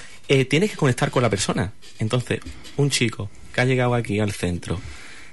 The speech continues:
dice, eh, "No sé el idioma", y encima tengo que explicar cómo he llegado hasta aquí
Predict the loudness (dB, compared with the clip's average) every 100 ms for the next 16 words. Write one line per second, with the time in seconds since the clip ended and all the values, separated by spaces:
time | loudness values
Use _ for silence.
0 | -6 -4 0 2 4 2 2 0 0 0
1 | 2 2 2 0 -6 -4 -2 0 2 0
2 | 0 0 -2 0 -2 0 0 -2 -10 -2
3 | 2 2 2 2 2 0 2